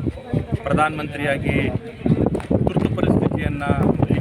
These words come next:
ದೇಶದ ಮೇಲೆ ಹೇರಿದ್ದಂಥ ಇಂದಿರಾ ಗಾಂಧಿ, ಆ, ಕಾಂಗ್ರೆಸ್ ಪಕ್ಷದ ವಿರುದ್ಧ ಇವತ್ತು ನಮ್ಮ ಮುತ್ತಿಗೆ ಹಾಕಂತ ಕಾರ್ಯಕ್ರಮನ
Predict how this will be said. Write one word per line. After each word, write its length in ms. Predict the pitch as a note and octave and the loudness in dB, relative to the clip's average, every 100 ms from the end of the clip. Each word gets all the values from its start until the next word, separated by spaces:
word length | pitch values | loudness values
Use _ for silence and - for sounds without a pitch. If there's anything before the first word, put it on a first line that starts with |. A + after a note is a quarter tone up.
| - | 2
ದೇಶದ 260 | - - - | 0 0 0
ಮೇಲೆ 160 | E3+ - - | 0 2 2
ಹೇರಿದ್ದಂಥ 460 | C#3+ - C3+ - C3+ | 0 -6 -6 -2 2
ಇಂದಿರಾ 280 | - D3+ D3 | 2 0 -2
ಗಾಂಧಿ, 360 | C#3 C3+ - - - - - - - - - - - | -2 0 0 0 0 0 2 0 0 -4 -2 -2 0
ಆ, 200 | C#3 C#3 - | -2 -4 0
ಕಾಂಗ್ರೆಸ್ 360 | D3+ F3 F3 - | 0 2 -2 0
ಪಕ್ಷದ 360 | - - F3 E3 E3+ | -2 0 -4 -2 0
ವಿರುದ್ಧ 240 | F#3+ F#3 G#3+ D#3 C3+ B2 - | -2 2 2 2 0 -4 -2
ಇವತ್ತು 260 | C#3+ - C#3+ | -2 2 0
ನಮ್ಮ 260 | C3+ C#3 C#3 B2 A#2+ - - D#3 C3+ B2 D#3+ - | 0 -6 -6 -8 -10 -10 -8 -6 -8 -8 -10 -8
ಮುತ್ತಿಗೆ 320 | D3+ F#3 E3 | -2 0 2
ಹಾಕಂತ 380 | E3 D#3+ D#3+ D3+ | 0 0 -4 -4
ಕಾರ್ಯಕ್ರಮನ 600 | D3 C3+ C#3 C#3+ C3+ B2+ | -2 -2 -2 -6 -10 -10